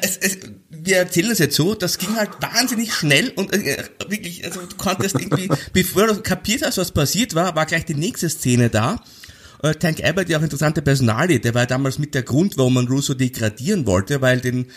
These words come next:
da gab's eine Verletzung von Bret Hart und dann Russo hat vorgeschlagen, „Lass uns doch den Tank Abbott zum World Champion machen.“ Das hat dann irgendwie das Fass zum Überlaufen gebracht.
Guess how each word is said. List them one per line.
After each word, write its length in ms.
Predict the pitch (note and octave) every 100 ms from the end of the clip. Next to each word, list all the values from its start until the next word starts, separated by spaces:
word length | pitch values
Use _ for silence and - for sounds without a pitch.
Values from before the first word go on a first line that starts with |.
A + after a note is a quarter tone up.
| - -
da 80 | -
gab's 220 | B2+ B2+
eine 80 | C3+
Verletzung 340 | A2 A#2+ E3+ D3
von 140 | C3+
Bret 180 | A#2+ A2
Hart 260 | A#2 D#3
und 160 | - C3+
dann 140 | B2+
Russo 220 | B2 C#3+ C#3+
hat 100 | -
vorgeschlagen, 480 | C3 C#3 C#3+ C3
„Lass 240 | - A#2+ D3
uns 120 | D3
doch 100 | C#3
den 160 | C#3 C3
Tank 200 | B2 -
Abbott 240 | B2 C3+
zum 160 | B2+ A2+
World 240 | G#2 -
Champion 360 | C3 E3 C3 G#2+
machen.“ 340 | G2 B2+ D3 - - - -
Das 100 | C#3
hat 100 | C3
dann 80 | B2
irgendwie 220 | A#2 B2+
das 220 | A#2 -
Fass 240 | A2 A#2
zum 140 | - B2
Überlaufen 580 | D3 E3 A2 G2 - F#2+
gebracht. 540 | - F#2 A2 -